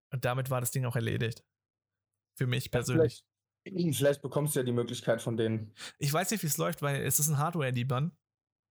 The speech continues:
Speaker 1: Äh, das bedeutet, nicht dein Account ist nur gebannt, sondern ist auch dein Computer. Und ich weiß nicht, wie das funktioniert, dass man, dass man von der Hardware auch entbannt wird.
Speaker 2: Meinst du,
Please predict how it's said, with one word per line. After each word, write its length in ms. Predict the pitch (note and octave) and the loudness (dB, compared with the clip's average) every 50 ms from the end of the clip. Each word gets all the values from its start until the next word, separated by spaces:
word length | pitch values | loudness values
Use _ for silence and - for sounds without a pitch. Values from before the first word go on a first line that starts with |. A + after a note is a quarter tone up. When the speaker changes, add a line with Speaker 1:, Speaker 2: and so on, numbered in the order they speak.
| _ _ _ _ - - - | _ _ _ _ -14 -10 -6
Speaker 1:
Äh, 180 | - C3+ B2+ B2+ | -2 -2 0 0
das 140 | B2+ A#2+ - | -2 -2 -2
bedeutet, 300 | C#3 B2+ C3 C3+ C#3 C3+ | -2 -2 -2 0 0 -2
nicht 160 | C3+ B2 - | -2 -2 -2
dein 80 | B2+ B2+ | -2 -2
Account 320 | C3 - C#3 D3 D#3+ D3+ | -2 -2 -2 -2 -2 0
ist 180 | D#3 D#3 - E3 | 0 0 0 2
nur 200 | E3 E3 E3 D#3 | 2 0 0 0
gebannt, 320 | D3+ C#3 D3 D3+ D#3 D3 | 0 0 0 0 0 2
sondern 140 | - C#3+ C3+ | 2 0 0
ist 80 | C3 | 0
auch 80 | C3 C3 | 0 0
dein 160 | - C3+ C3+ | 0 0 0
Computer. 540 | C3+ B2 A#2 - - C#3 C3+ B2 A#2 C3 - - _ _ _ _ _ _ _ _ _ | 0 0 0 0 -2 -2 0 0 -2 -2 -4 -6 _ _ _ _ _ _ _ _ _
Und 240 | - - C3 B2 - | -6 -4 -2 -2 -2
ich 140 | - - - | -2 0 0
weiß 280 | A#2+ B2 C#3+ D#3+ - - | 2 2 2 2 2 2
nicht, 140 | E3 - | 2 0
wie 100 | D3+ D3+ | 0 0
das 140 | D#3+ E3 - | 2 2 0
funktioniert, 580 | - D#3 D3 - - C3+ C3+ C#3+ D#3 D#3 D3+ - | 0 0 0 2 2 2 2 0 0 0 -2 -2
dass 160 | C#3 - - | -2 0 0
man, 380 | C#3+ C3+ C3+ C3+ C3 C3 C3+ - | 0 0 0 0 0 0 -2 -2
dass 200 | C#3 B2+ - - | -2 -4 -2 -2
man 140 | C3+ C3 | -2 0
von 160 | - - C3 B2+ | 0 0 0 0
der 160 | B2 B2 C3 | 0 0 0
Hardware 340 | C3+ D#3 F3+ D#3+ C#3 A#2 G2 | 0 0 0 0 0 0 0
auch 140 | G#2 - | -2 -2
entbannt 440 | - E2 A#2+ - - A2+ A#2 A2 - | -2 -2 -2 -2 -2 -2 -2 -2 -4
wird. 220 | - A#2 - C#3 - _ _ _ _ _ _ _ _ _ _ _ _ _ _ _ _ _ _ _ _ _ _ _ _ _ _ _ _ _ _ _ _ _ _ _ - | -4 -6 -6 -8 -12 _ _ _ _ _ _ _ _ _ _ _ _ _ _ _ _ _ _ _ _ _ _ _ _ _ _ _ _ _ _ _ _ _ _ _ -4
Speaker 2:
Meinst 300 | A#2+ C3 D3+ D3 - - | -4 -4 -2 -2 -2 0
du, 220 | A3+ G#3+ F#3 - | 0 2 2 0